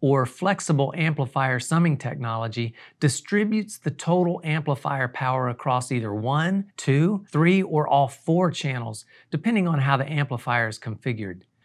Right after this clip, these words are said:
This allows the amplifier to operate in both bridge and parallel modes and delivers the highest single channel power at six ohms,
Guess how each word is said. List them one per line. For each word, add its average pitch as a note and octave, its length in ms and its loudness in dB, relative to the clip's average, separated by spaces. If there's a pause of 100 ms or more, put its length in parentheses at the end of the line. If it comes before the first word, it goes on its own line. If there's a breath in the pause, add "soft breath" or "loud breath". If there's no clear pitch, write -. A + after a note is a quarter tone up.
(160)
This F#3 320 4
allows F#3 440 2
the D3+ 160 -6
amplifier C3 580 0
to B2 140 -4
operate C#3 420 0
in A#2 240 -4
both E3+ 480 0
bridge D#3 720 2
and E3+ 320 0
parallel B2+ 460 0
modes G#2+ 480 -4 (200 loud breath)
and C#3+ 140 2
delivers D#3 420 4
the D3 80 0
highest F3 680 0
single D#3 440 0
channel C#3+ 440 -2
power A2+ 440 -2 (240 loud breath)
at - 160 -8
six - 360 -2
ohms, G2 520 -8